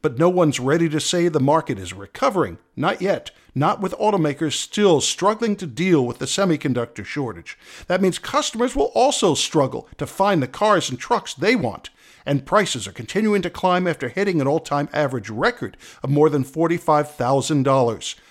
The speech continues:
Joe Cesny will have more in this week's top story. Despite the chip shortage, Toyota's earnings were up substantially during the most recent quarter. Tesla was the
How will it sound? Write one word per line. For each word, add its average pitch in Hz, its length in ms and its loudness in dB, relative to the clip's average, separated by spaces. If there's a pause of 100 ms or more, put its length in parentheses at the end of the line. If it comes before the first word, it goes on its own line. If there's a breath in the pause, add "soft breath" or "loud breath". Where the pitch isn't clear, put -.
(120 soft breath)
Joe 131 140 -6
Cesny 139 440 0
will 98 100 -10
have 127 200 -4
more 135 380 2
in 101 100 -6
this 135 180 -4
week's 147 240 -4
top 131 240 -4
story. 104 460 -6 (560 loud breath)
Despite 254 440 0
the 180 60 -8
chip - 280 -4
shortage, 120 420 -8
Toyota's 233 500 0
earnings 156 380 0
were 202 160 -2
up 220 140 -4
substantially 220 800 -2
during 180 320 0
the 185 80 0
most 170 280 -2
recent 156 360 -2
quarter. 180 400 0 (440 soft breath)
Tesla 156 380 2
was 110 160 -8
the 156 160 -2